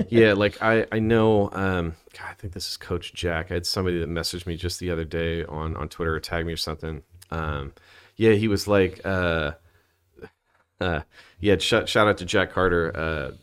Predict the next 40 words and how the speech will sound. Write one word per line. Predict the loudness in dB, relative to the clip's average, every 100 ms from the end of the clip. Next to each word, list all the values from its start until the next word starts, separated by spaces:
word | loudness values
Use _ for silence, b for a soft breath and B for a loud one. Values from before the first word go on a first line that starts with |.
| _ -10
in, | -8 -4
down | -4 -4
in |
California. | -4 -6 -4 -4 -4 -4 -4
Um, | -6 -4 -6
he |
said, | -2 0 2
uh, | 0 2
"Overall, | 4 6 6 6
long-term | 6 2 2 -2
development | 0 2 2 0
of | 0
the |
individual | 0 0 -2 0
athlete | 0 0 -2 -6
would | -4
be | -4
a | -4
goal | 0 2 2
at | 2
every | 0 0 0
age | 0 0 0
and |
every | -2 -2 -2
level | -2 -2
of | -4
play, | -2 0 0
including | -2 -2 -2 -2
the | -2
major | -4 -4
leagues." | -6 -8 -10 -16 _ -20 b b b b b _ -4
And, | 0
like, | 0 -2 -14 -6
uh, | -4 -2 -4 -8 -16 -20 _ -6
my | -4
thought | 2 4 6
is, | 6 4 -2
is |
that, | -2
like, | 2 2 0